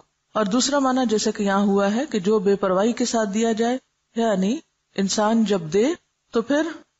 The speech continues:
नेकी कर दरिया में डाल, भूल जाओ। ऐसा नहीं कि तुम देने के बाद पीछा करना शुरू कर दो, लेने वाले पर एहसान जताओ या उसको अजियत दो। और इसी तरह इब्तिदा उससे करो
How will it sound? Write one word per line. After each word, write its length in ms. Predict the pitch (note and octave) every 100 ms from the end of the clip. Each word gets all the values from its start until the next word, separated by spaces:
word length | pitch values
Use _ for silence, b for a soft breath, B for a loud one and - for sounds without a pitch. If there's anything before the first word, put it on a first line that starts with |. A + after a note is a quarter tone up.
| _
नेकी 340 | G3+ A3 A3+ C4
कर 200 | C#4+ A3+
दरिया 340 | E3+ D#3+ D#3
में 140 | D3+ D3
डाल, 220 | D3+ D3+
भूल 280 | D3+ G#3 F#3
जाओ। 240 | E3 C#3 - _ _ _
ऐसा 300 | G3+ G3+ B3
नहीं 280 | A3+ A#3 A#3+
कि 100 | A#3+
तुम 280 | A#3+ A#3+ C4 B3+ _ _ -
देने 260 | A3 A3+
के 100 | A3 G3+
बाद 320 | G3+ G#3+ F3+ -
पीछा 280 | G#3+ - G3+
करना 280 | F3+ E3+
शुरू 220 | F3+ F3+ F3+
कर 180 | F3 D#3+
दो, 180 | F3 - _ _ _
लेने 300 | G3 A3 G#3+
वाले 280 | F#3 F3 F#3
पर 160 | F#3 F#3
एहसान 420 | F3+ E3+ G3+ G3
जताओ 400 | F#3 F3+ E3 E3 - _ _ -
या 120 | G3+
उसको 280 | F#3 F#3 G3+
अजियत 400 | F3+ E3+ F#3+ G#3+ E3
दो। 180 | E3+ F3 _ _ _ G#3+
और 120 | A#3
इसी 180 | A#3 D4+
तरह 260 | D4+ D4 -
इब्तिदा 460 | - A#3 A3 B3+ C4+
उससे 300 | C4+ - E4
करो 340 | D#4+ D4+ D#4+